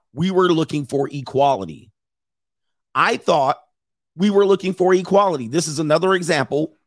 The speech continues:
as to this is an equality. This is a competition. And they're trying to get men and women competing against each other. The comment section is kinda just talking about it right now. A couple of men said, "We need to get our weight up." All right.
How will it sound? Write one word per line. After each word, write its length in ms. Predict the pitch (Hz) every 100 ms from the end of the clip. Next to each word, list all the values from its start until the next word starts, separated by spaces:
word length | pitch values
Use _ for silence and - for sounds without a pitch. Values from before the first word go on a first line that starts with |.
| _ _ -
as 160 | 165 156
to 240 | - 147 139
this 260 | 123 185
is 120 | 180
an 100 | 156
equality. 520 | 135 120 147 151 123 104
This 220 | 143 -
is 120 | -
a 100 | 123
competition. 680 | - 107 - - 90 - - _ _ _ _ _ _ _ _ _ _ _ -
And 160 | 170
they're 140 | 156 147
trying 360 | - 151 175
to 120 | 185 202
get 320 | 147 127 - _ _ _ -
men 220 | 123 147
and 140 | 156
women 200 | 143 139
competing 540 | 120 123 135 123 104 98
against 280 | 104 95 90
each 140 | 90 -
other. 260 | 80 78 _ _
The 80 | 117
comment 320 | 127 185 208
section 340 | - 160 147 131
is 100 | 120
kinda 300 | 131 127 117
just 300 | 95 113 -
talking 340 | 127 131 104
about 240 | 92 92 90
it 80 | 85 -
right 180 | 104 98
now. 320 | 107 80 62 _ _ -
A 140 | 139
couple 260 | - 185 175
of 60 |
men 140 | 160 135
said, 200 | 123 104
"We 80 | 190
need 160 | 170
to 60 | 143
get 140 | 143
our 160 | 139 135
weight 220 | 113 147
up." 220 | 110 - _ _ _ _ _ _ _ _ _ _ _
All 100 | 120
right. 240 | 110 113